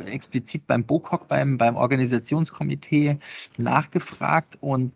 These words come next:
dann sagte man mir, das sei eine Entscheidung der Sta-, des Re-, der Regierung, des Staates, wer ins Stadion kommt. Dann fragte ich, ja, sind das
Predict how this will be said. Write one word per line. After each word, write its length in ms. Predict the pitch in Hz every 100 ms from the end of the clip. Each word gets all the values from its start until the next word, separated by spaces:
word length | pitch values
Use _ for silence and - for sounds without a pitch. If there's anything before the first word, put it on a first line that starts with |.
| -
dann 120 | 117
sagte 300 | 120 135 151
man 200 | 123 131
mir, 160 | 131
das 200 | 135 -
sei 260 | - 127 135
eine 200 | 123 123
Entscheidung 680 | - - - 120 139 135 127
der 160 | 117
Sta-, 360 | - - - -
des 280 | 135 - 117
Re-, 100 | 113
der 240 | 127 123
Regierung, 640 | 117 117 - 160 139 104
des 160 | 101 107
Staates, 720 | - 131 123 131 - - -
wer 200 | 95 98
ins 140 | 104 -
Stadion 400 | 104 98 101 98
kommt. 240 | 107 -
Dann 80 | 107
fragte 360 | - 117 -
ich, 140 | 113 117
ja, 120 | 104
sind 200 | 110 104
das 180 | 101